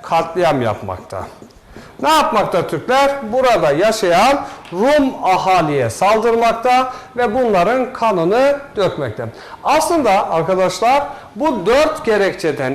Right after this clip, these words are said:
ikisi birbiriyle çelişmektedir. Yani Rumlar aslında kendileri kendi tezlerini çürütmektedirler. Nedir bu ikisi diye bakmanızı istersem herhalde hemen, hemen hepiniz görmüşsünüzdür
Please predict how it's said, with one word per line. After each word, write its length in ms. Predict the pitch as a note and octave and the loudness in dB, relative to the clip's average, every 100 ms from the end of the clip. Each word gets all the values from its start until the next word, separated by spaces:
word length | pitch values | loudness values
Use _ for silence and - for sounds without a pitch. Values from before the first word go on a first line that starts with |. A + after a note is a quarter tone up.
| C#3 | -4
ikisi 480 | B3 C#4 - C#4+ A3+ | -6 -4 -4 -4 -2
birbiriyle 560 | B3+ G3 F#3 G#3 C#4 | -2 -2 -2 0 0
çelişmektedir. 960 | C#4 G3 F3 - F3+ E3 G3 C#3 - - - - | 0 -2 -2 -2 -4 -2 -2 -4 -8 -12 -12 -2
Yani 280 | F#3 F#3 | 0 2
Rumlar 480 | D3 D#3 B3+ A#3+ B3+ G3 | 0 0 0 2 0 0
aslında 640 | G#3 - G#3 G3 B3 - - - - | -2 0 0 2 2 0 -8 -18 -20
kendileri 800 | - F3+ G#3 G#3+ A#3+ A#3+ C#4+ D4+ | -4 0 0 0 0 0 0 -2
kendi 420 | - G#3+ A3+ D4 | -2 -4 -2 -4
tezlerini 640 | C#4 G3+ F#3 G3 G3 C4 C#4 | -2 -2 0 0 0 -2 -4
çürütmektedirler. 960 | - G#3+ G#3 G#3+ G#3 F#3+ D3 B2 G#2+ - - A#3+ | -4 -4 -2 -2 0 -2 -2 -2 -6 -8 -14 -2
Nedir 360 | D#4+ C#4 A3 | 2 2 2
bu 80 | G3 | 2
ikisi 320 | F3 E3+ F3+ | 0 -4 -4
diye 240 | F3+ F#3 F#3 | 0 0 0
bakmanızı 500 | A3+ A#3 A3 G3+ F#3 | -2 0 -2 0 -2
istersem 560 | - D#3 C#3 A#3 C#4 C#4 - - - | -2 0 0 0 0 -2 -10 -20 -4
herhalde 320 | B3+ G#3 F#3 | 2 2 4
hemen, 360 | A3 G#3+ A3+ A#3+ - - D3 | 2 2 0 -2 -10 -12 -4
hemen 320 | F#3+ F#3+ G3+ | -2 0 0
hepiniz 460 | A3 B3 F3 G3+ G3 | 0 0 0 0 0
görmüşsünüzdür 800 | G3+ G3 F3 - D3 C#3 C4 | 0 2 0 -4 -4 0 0